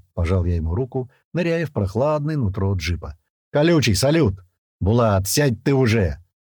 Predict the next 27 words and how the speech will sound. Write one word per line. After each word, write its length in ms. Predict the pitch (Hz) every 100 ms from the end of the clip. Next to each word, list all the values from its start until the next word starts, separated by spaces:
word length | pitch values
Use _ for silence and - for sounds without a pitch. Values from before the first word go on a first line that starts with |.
| _ _
Волха 340 | 143 165 -
я 120 | 113 120
взял 220 | 127 113
с 60 |
собой, 380 | - 127 170 127
да 160 | 104 170
и 120 | 160
любит 320 | 196 170 151
он 100 | 127
кататься 380 | 131 147 123 107
на 60 | 107
машинах. 500 | 135 - 76 - _ _ _ -
Вон 200 | 104 104
уселся 380 | 95 117 98
в 80 | 98
кресло 380 | 135 139 151 170
и 160 | - 208
уставился 560 | 170 - 95 95 95
в 40 | 90
окно. 380 | 92 80 71 _ _ _ _ _
«Хай!» — 440 | - 185 175 98 - _
махнул 420 | 95 92 107 95 90
он 100 | 87
мне 100 | 92
с 100 | 104
водительского 560 | 92 95 90 - 90
сиденья. 520 | 78 95 90 71 65